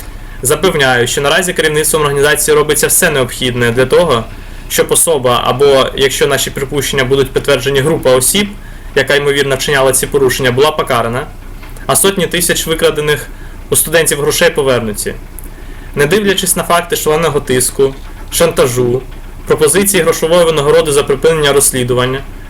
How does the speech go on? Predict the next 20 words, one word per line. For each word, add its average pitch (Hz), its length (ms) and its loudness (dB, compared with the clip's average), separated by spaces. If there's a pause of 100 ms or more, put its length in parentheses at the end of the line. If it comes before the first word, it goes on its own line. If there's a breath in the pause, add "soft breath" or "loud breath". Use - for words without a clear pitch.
(120)
а 131 100 0
також 175 340 -2
на 175 100 2
те, 185 240 2
що 147 160 0
цими 160 300 0
особами 143 440 2
робились 139 440 4
неодноразові 165 640 4
спроби 131 480 4 (360 loud breath)
отримати 143 460 2
доступ 139 380 2
до 131 120 2
засобів 139 400 0
комунікації 139 640 2
в 139 40 2
інтернеті 135 600 2 (240 loud breath)
членів 147 360 2
робочої 143 420 4
групи, 170 400 4